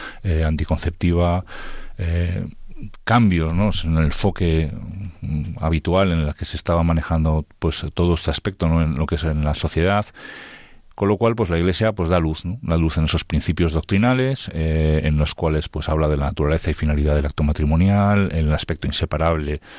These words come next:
de la, de la, de esos dos aspectos que con, que tienen que ver en el, con el, con el acto matrimonial, que es la, el aspecto unitivo y procreativo, la fidelidad al plan de Dios, etcétera, etcétera, ¿no?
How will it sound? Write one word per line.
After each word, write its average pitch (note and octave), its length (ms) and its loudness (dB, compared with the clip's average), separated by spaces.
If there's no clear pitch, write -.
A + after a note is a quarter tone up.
de D#2+ 140 0
la, D2 720 0
de D2 220 0
la, D2 580 0
de D2 100 -4
esos D2 200 -2
dos F2+ 140 0
aspectos - 460 -4
que D2+ 80 -2
con, E2 680 -4
que - 100 -6
tienen E2 240 2
que D#2+ 100 0
ver D#2+ 280 2
en D#2 120 2
el, D2+ 100 0
con C#2+ 160 0
el, D2 260 0
con D#2 140 0
el D2+ 100 2
acto E2+ 180 -4
matrimonial, D#2+ 520 2
que - 80 -6
es - 100 -4
la, D2 200 0
el D2 300 2
aspecto - 340 -4
unitivo D#2+ 520 2
y D#2 60 0
procreativo, G#2+ 680 0
la D#2+ 100 -2
fidelidad D#2 500 0
al D2 100 0
plan D#2 200 0
de D#2 100 2
Dios, G2+ 400 2
etcétera, D2+ 340 -2
etcétera, D#2 340 -2
¿no? G#2 100 0